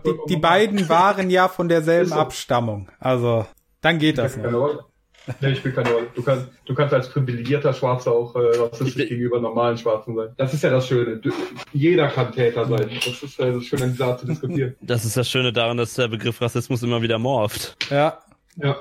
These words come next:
Speaker 3: Man kann sich halt zurechtlegen, was man will. Und wenn die eigene Definition von Rassismus zählt, hat man halt eh gewonnen. Egal, was man sagt.
Speaker 2: Ja. Ja. Ich habe auch ein Video gesehen, da wurde quasi die Tür zum Gebäudekomplex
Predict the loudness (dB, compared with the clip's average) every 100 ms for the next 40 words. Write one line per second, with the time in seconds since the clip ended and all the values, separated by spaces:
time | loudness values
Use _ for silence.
0 | -4 0 0 0 0 0 0 -2 -2 -2
1 | 0 0 0 0 -2 -2 0 2 0 -4
2 | -10 -10 -10 -16 -20 -20 _ _ -6 -2
3 | 2 2 2 2 0 -2 -4 -2 -2 -2
4 | -4 -2 0 0 -2 -2 -4 -2 -2 0
5 | -2 -2 0 0 0 -2 0 0 -2 -4
6 | -2 0 0 0 -4 -2 0 -2 -6 _
7 | _ _ -4 2 2 0 -4 -20 -20 -8
8 | -4 -2 -4 -10 -16 -18 -14 -16 -14 -14
9 | -14 -10 -12 -6 -4 -2 0 2 0 -4
10 | -20 _ _ 0 0 2 2 2 2 2
11 | 2 2 2 2 2 2 2 4 2 0
12 | -6 -14 -12 -2 2 2 2 2 0 -2
13 | -4 -4 -2 0 0 0 -2 0 2 0
14 | -2 0 2 4 0 0 -4 0 -2 -2
15 | -14